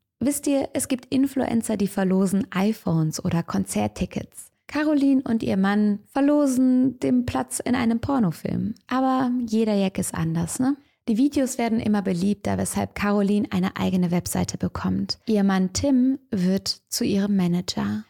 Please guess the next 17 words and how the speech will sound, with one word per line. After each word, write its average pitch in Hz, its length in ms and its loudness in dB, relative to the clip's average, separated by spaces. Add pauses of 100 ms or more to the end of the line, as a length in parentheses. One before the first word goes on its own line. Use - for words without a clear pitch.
Das 247 180 -2
Geschäft - 460 -2
rund 262 320 0
um 240 180 0
Caroline 180 640 0
wird 185 320 -2
immer 208 540 2
und 190 200 -2
immer 185 220 0
größer. 196 600 -2 (420)
Und 226 240 -2
bald 254 460 -2
nennt 214 340 2
sie 202 80 -2
sich 175 320 -6
nur 185 240 2
noch 175 380 -4